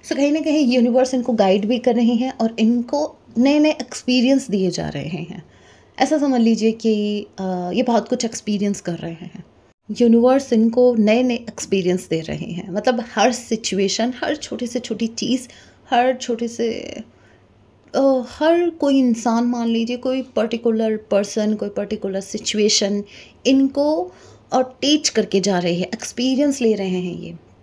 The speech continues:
ठीक है। अ, तो यूनिवर्स इनको गाइड भी कर रही हैं कि देखो जब सिचुएशन ऐसी हो तो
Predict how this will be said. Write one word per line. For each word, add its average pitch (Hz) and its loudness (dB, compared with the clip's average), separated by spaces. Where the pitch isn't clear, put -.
ठीक - -14
है। 247 -6
अ, 185 -6
तो - -4
यूनिवर्स 269 4
इनको 285 0
गाइड 196 0
भी 247 0
कर 240 0
रही 240 0
हैं 254 -2
कि 240 -8
देखो 185 -4
जब 247 2
सिचुएशन 240 -2
ऐसी 214 -4
हो 233 -4
तो 240 -6